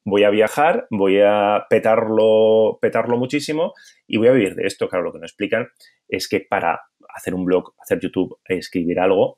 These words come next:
necesitas dedicar muchas horas, necesitas, mm, mucha perseverancia, necesitas cruzar un desierto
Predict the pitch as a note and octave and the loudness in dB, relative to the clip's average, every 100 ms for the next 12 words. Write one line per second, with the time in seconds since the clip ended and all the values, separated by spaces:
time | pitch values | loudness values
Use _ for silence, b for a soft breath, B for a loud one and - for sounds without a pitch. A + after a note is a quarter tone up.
0 | - G2 F2 F#2 G2 G2+ - G#2+ F2+ E2+ | -10 -8 -6 -6 -6 -6 -6 -4 -2 -2
1 | F2 E2+ F2 F2 F2+ F#2+ F#2 G2+ _ B | -4 -6 -6 -4 -2 2 2 2 _ B
2 | B - F#2+ G2+ G2 - b b b - | B -2 2 2 0 -6 b b b -2
3 | A2 G2+ G2 A#2 C3+ G#2+ A2+ F#2+ G#2 G#2 | 0 0 0 0 0 0 2 4 4 2
4 | A2 A2 - A2 A#2 A#2+ B2+ C#3 - G#2+ | 0 0 0 -2 0 0 2 0 0 -2
5 | - B2 C3 A2+ G#2 - A2+ A#2+ - F#2+ | 0 0 2 2 0 2 2 2 -2 -4
6 | - | -4